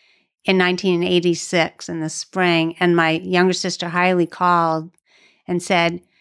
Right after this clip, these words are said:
"I think Mom and Dad are ready to sell the lodge. Dad turned the water on early this year. It was really nice,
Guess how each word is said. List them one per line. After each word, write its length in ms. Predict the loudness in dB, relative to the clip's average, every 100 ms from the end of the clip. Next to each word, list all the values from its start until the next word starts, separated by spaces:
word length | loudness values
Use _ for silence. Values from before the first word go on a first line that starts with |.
| _ _ _ _ _ -4
"I 100 | -2
think 300 | -2 -4 0
Mom 260 | 2 2
and 100 | 2
Dad 280 | 2 2 2
are 60 | 0
ready 380 | 2 2 2 0
to 80 |
sell 440 | -4 -6 -2 0 -2
the 140 | -4
lodge. 880 | -2 2 2 2 0 -2 -8 -12 -12 -4
Dad 340 | 0 0 0
turned 240 | -2 -2 0
the 80 | 2
water 320 | 2 2 2
on 200 | 0 0
early 340 | 0 2 2
this 300 | 2 -2 -6
year. 400 | -4 -2 -2 -4 -6
It 100 | -4
was 220 | -4 -4
really 300 | 0 4 4
nice, 560 | 4 4 2 2 -2